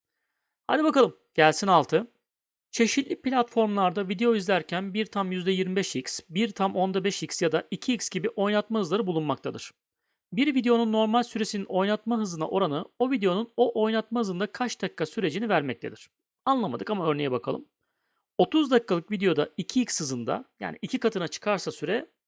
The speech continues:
hız iki katına çıkarsa süre yarıya düşecek, on beş dakika sürmektedir. A ve B videoların uzunlukları sırasıyla dört ve altı ile ters orantılıdır.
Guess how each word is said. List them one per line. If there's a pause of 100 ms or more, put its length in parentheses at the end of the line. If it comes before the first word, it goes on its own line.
(320)
hız
iki
katına
çıkarsa
süre
yarıya
düşecek, (140)
on
beş
dakika
sürmektedir. (840)
A
ve
B
videoların
uzunlukları
sırasıyla
dört
ve
altı
ile
ters
orantılıdır.